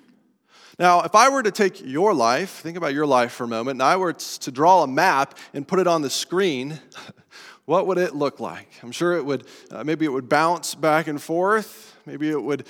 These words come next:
stay relatively in the same area, but you would, maybe you could map some of your life experiences. See, God takes each one of our lives, and we're also on a journey as well. And the, Christianity really puts forth this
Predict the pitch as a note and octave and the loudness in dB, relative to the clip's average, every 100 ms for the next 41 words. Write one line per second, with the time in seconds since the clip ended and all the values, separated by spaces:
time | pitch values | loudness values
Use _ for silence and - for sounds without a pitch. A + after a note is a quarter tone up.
0 | - - - - D#3+ E3 A2+ D3+ D#3+ D#3+ | -20 -14 -8 -2 0 0 0 2 2 2
1 | F3+ D#3 E3 D3 D3 C3 D3+ D3 C#3+ D#3 | -2 -4 -4 -4 -6 -4 -4 -2 -2 0
2 | G3+ G#3 C3 C3+ C#3 C3+ B2+ - - _ | 0 -2 -4 -6 -6 -6 -8 -12 -20 _
3 | - D3 D3 D3+ - D3 B2 B2+ D3 D3+ | -8 -4 -2 -2 -4 -8 -2 2 2 2
4 | - D3+ C3 C#3 B2+ C#3+ D3 - B2+ - | -4 -6 -4 -2 2 2 0 -6 -12 -8
5 | - C#3+ D3 E3+ F3 - F#3+ G3 - _ | -8 -6 -6 -6 -10 -12 -12 -12 -18 _
6 | _ _ _ _ _ _ _ _ _ C#3+ | _ _ _ _ _ _ _ _ _ -2
7 | C#3+ G3+ - G3 F3+ E3+ F#3+ E3 G#3 G#3 | 2 2 2 -2 -2 -6 -6 -2 0 4
8 | E3 D#3 D3+ - C3 B2+ D#3 F3 D#3 - | 4 4 2 -2 -2 0 -4 -8 -14 -16
9 | - - D3 C#3+ A3 F3 G#3 G#3 F3 A#2+ | -18 -20 -14 -2 2 4 4 2 0 -2
10 | C3+ C3 B2+ D3 C3+ C3 B2+ - A#2+ A2+ | -4 -6 -4 -6 -6 -8 -12 -14 -16 -14
11 | C#3 - - - _ _ _ _ _ - | -10 -10 -10 -18 _ _ _ _ _ -20
12 | _ D3 D#3+ D3 - - - B3 - F#3+ | _ -8 -4 -4 -8 -8 -2 0 2 2
13 | A3+ F#3+ D3+ D3+ E3+ D#3+ F3 D3 - E3 | 2 0 -2 -2 -4 -4 -8 -8 -6 -4
14 | D#3+ D#3 D3 | -4 -6 -10